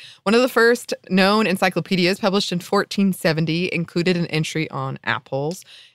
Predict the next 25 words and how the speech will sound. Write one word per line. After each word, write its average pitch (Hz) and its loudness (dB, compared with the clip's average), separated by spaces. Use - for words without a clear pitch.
In 180 2
the 185 0
fifteen 185 0
hundreds, 226 2
a 196 0
physician 185 -2
to 170 -6
Queen 202 0
Elizabeth 170 2
I, 175 2
which, - -2
by 143 2
the 151 2
way, 185 2
she 170 -2
said 156 0
was 151 0
the 147 0
best 151 0
physician 156 -2
around 156 2
or 127 -6
something 143 -4
like 127 -6
that, 135 0